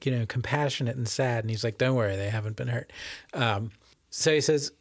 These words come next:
you know, "Ariel, send the tempest." The, the shipwrecks, the play opens very brilliantly in Medias Res with the shipwreck. And, uh, there's a, there's a,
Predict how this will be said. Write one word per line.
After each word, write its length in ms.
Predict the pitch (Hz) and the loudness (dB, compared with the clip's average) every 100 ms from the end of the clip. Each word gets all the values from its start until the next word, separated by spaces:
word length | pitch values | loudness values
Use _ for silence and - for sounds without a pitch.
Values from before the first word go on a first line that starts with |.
| - _ _ | -20 _ _
you 120 | 208 156 | 0 2
know, 100 | 147 | 4
"Ariel, 580 | 175 175 175 170 175 - - | 4 4 6 4 2 -4 -4
send 240 | - 151 156 | 2 2 2
the 60 | |
tempest." 580 | - 139 127 131 - - | 0 2 2 0 -2 -2
The, 260 | 135 127 123 - | 2 2 0 0
the 100 | 131 | 2
shipwrecks, 840 | - 180 180 160 135 127 - - | 4 2 2 4 4 2 0 0
the 140 | 123 123 | 2 4
play 320 | - 143 147 | 4 4 6
opens 600 | 156 202 131 110 107 - | 4 4 4 2 0 0
very 480 | 113 113 110 110 104 - | 2 4 4 2 0 0
brilliantly 560 | 117 113 107 107 110 107 | 2 4 2 0 0 0
in 120 | 104 | 2
Medias 460 | 107 110 107 107 - | 2 2 2 0 0
Res 300 | 110 101 - | 0 0 -2
with 120 | 110 | -2
the 80 | 107 | -2
shipwreck. 640 | - 117 104 110 98 - - - - - - | 0 0 0 0 -2 -4 -14 -18 -18 -20 -10
And, 300 | - 113 107 110 | -2 -2 0 0
uh, 120 | 107 120 | 0 0
there's 240 | 110 101 | 0 0
a, 180 | 104 107 | 0 0
there's 260 | 147 113 98 | 0 0 0
a, 320 | 101 98 98 | 0 0 -2